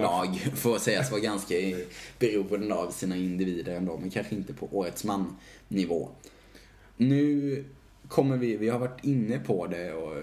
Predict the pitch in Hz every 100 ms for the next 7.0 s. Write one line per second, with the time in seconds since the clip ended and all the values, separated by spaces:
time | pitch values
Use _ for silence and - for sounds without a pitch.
0 | 76 87 85 80 - 92 80 - 90 -
1 | 107 87 80 80 80 92 80 - 92 92
2 | - 90 85 - - - - - 95 92
3 | - 107 95 92 - - - - 92 -
4 | 131 - - 117 110 120 110 - - -
5 | - - 107 101 101 92 - - - -
6 | - - - - - - 104 98 -